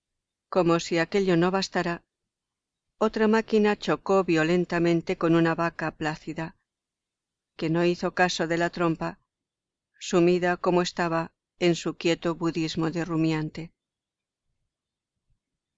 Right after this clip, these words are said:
La bestia no murió, pero quedó maltrecha, patas arriba, en la cuneta.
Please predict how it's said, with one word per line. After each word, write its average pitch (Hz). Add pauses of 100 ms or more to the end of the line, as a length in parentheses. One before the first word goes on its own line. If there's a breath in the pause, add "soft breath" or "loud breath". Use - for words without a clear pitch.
(760)
La 202
bestia 214
no 175
murió, 165 (920)
pero 202
quedó 208
maltrecha, 170 (720)
patas 165
arriba, 175 (400)
en 170
la 156
cuneta. -